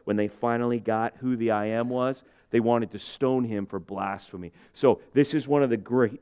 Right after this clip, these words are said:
great passages that you should use to prove to people Jesus is God, because even his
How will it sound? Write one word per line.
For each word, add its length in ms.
great 560
passages 720
that 120
you 220
should 240
use 360
to 80
prove 340
to 80
people 320
Jesus 480
is 100
God, 300
because 280
even 280
his 220